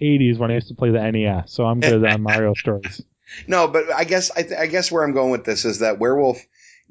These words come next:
Speaker 2: creates these epic stories that you can tell
Speaker 1: Yeah.
Speaker 2: later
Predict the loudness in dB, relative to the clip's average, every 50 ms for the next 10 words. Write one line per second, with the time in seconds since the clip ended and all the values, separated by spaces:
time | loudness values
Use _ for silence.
0 | -16 -12 -8 -6 -4 -2 2 2 2 2 2 0 -2 -2 -2 -2 -2 -2 -4 -4
1 | -2 -2 -2 -2 -2 -4 -2 -2 -2 -2 -2 0 0 0 0 0 0 -2 -2 -2
2 | -4 -4 -4 -4 -4 -4 -4 -4 -6 -6 -4 -2 0 2 4 4 4 2 0 -2
3 | _ _ _ _ _ _ _ 2 2 4 2 0